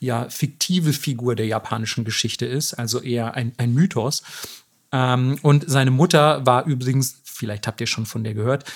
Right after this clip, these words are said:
die, äh, gute Jingu, die ja, äh, ebenfalls sehr umstritten ist, also in ihrer Existenz. Und man weiß gar nicht, war sie aus Korea, hat sie Korea erobert und, ähm,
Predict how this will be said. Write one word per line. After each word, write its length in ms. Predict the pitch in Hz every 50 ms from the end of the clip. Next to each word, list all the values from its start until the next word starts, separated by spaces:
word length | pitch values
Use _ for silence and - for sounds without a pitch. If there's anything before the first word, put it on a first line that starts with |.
| - - _ -
die, 240 | 131 123 123 127 131
äh, 140 | 131 123 110
gute 320 | - 135 139 - 127 120
Jingu, 540 | 120 117 117 135 139 160 131 123 131 156 160 - - - _ _
die 220 | - 127 120 123 123
ja, 440 | 120 113 117 120 120 120 117 - _ _ -
äh, 200 | 127 - - 127 -
ebenfalls 680 | - 165 143 131 139 - - 139 110 107 117 117 - -
sehr 280 | - 160 123 147 156
umstritten 460 | 160 139 - - - 165 170 180 165 151
ist, 260 | 151 165 - - -
also 220 | 135 131 120 135
in 80 | 147 139
ihrer 240 | 131 131 131 131 -
Existenz. 640 | 143 - - 135 - - 147 143 143 147 143 - -
Und 360 | - 143 131 131 127 - - - - - - _
man 100 | 143 131
weiß 200 | 120 127 139 139 -
gar 100 | 135 135
nicht, 280 | 139 131 123 165 - -
war 440 | 160 135 131 131 123 127 131 160
sie 220 | 156 139 151 156 -
aus 300 | 135 151 196 214 - -
Korea, 500 | - - 180 165 165 185 180 175 170 170
hat 160 | 147 147 147
sie 120 | - 160 147
Korea 400 | - - 151 131 151 151 147 139
erobert 760 | 139 139 - 185 185 180 180 175 170 165 170 170 165 - -
und, 460 | - 156 143 143 143 147 135 - 160 -
ähm, 340 | 143 139 139 139 147 143